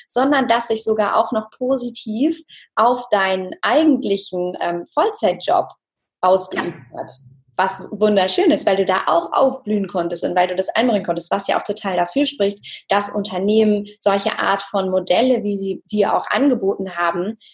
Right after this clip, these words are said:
Speaker 1: dass sie offener dafür werden, Alternativprojekte anzubieten, Menschen sich
Speaker 2: Mhm.
Speaker 1: entfalten zu lassen,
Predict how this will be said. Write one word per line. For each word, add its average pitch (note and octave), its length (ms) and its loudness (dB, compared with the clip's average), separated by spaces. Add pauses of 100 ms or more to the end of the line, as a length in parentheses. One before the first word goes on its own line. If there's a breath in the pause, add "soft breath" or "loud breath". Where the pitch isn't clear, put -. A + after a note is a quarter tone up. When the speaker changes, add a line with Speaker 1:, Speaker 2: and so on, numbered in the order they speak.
(140 loud breath)
Speaker 1:
dass G#3 180 0
sie G#3 100 2
offener B3 440 2
dafür G3 320 -2
werden, G3+ 480 0
Alternativprojekte G#3 1080 -2
anzubieten, F#3 640 -6
Menschen G#3 320 -2
sich G3+ 140 -4
Speaker 2:
Mhm. F#3 120 -4
Speaker 1:
entfalten A3 420 0
zu G3 160 -6
lassen, E3+ 420 -4